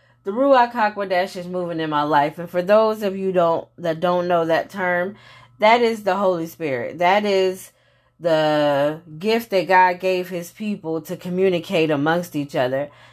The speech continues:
And we as people have to stop allowing that communication to be hindered because we're not choosing to heal. So, I say that because I am so excited.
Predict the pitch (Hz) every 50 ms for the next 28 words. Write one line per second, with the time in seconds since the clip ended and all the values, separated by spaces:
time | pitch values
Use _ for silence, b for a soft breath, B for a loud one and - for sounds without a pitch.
0 | b b b - 180 175 170 165 175 180 190 233 262 285 294 277 269 - - 180
1 | 190 190 185 - - 277 302 320 302 - 190 175 175 180 180 202 214 220 240 247
2 | - - 196 190 - - - 214 202 202 - - - 180 180 175 175 190 196 208
3 | 214 208 196 190 170 170 170 170 175 175 190 180 - - - 202 180 185 190 190
4 | 175 165 160 - 190 185 180 208 233 226 - 240 247 262 294 320 - _ _ _
5 | _ _ _ _ _ _ _ _ - - 233 202 175 190 180 165 165 202 233 247
6 | 262 269 277 285 285 294 302 320 - b b b b b b b 196 196 - -
7 | 240 220 202 196 196 190 190 190 202 202 202 202 190 190 180 160 - - 220 202
8 | 190 190 175 175 170 175 170 - 160 156 160 180 202 170 151 127 90 - - -
9 | _ _ _ _ _ _ _ _ _ _ - - - 294 294 277 214 156 123 -
10 | - - _ _ _ _ _ _ _ _ _ _ _ _ _ _ _ - 233 254
11 | 262 254 - 262 240 226 226 220 262 269 262 - - 214 226 214 220 240 220 202
12 | 190 180 180 190 185 - - - - 220 233 247 262 262 262 262 262 254 - -
13 | 208 190 196 202 - - 240 240 240 240 233 220 220 - - - 208 208 214 214
14 | 202 180 160 160 165